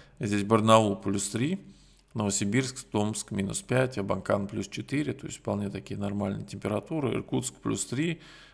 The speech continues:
тоже сейчас дневные температуры плюсовые. Ночью, естественно, будет морозец. Вот мы щас можем даже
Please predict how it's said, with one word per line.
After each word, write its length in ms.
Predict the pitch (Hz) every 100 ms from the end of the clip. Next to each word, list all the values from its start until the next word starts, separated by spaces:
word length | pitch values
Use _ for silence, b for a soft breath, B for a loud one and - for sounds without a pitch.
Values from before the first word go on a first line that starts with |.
| B
тоже 260 | - 110 107
сейчас 440 | 98 - 113 110
дневные 460 | 107 104 107 110 104
температуры 680 | 98 101 101 104 - 104 104
плюсовые. 680 | - 101 104 101 98 98 95
Ночью, 520 | 113 139 - 113 110 -
естественно, 540 | 95 120 110 110 104
будет 400 | 104 101 104 - B B B B
морозец. 760 | - 101 117 120 104 95 - -
Вот 100 | -
мы 100 | 98
щас 300 | 95 110 110
можем 360 | 107 101 101 104
даже 300 | 101 98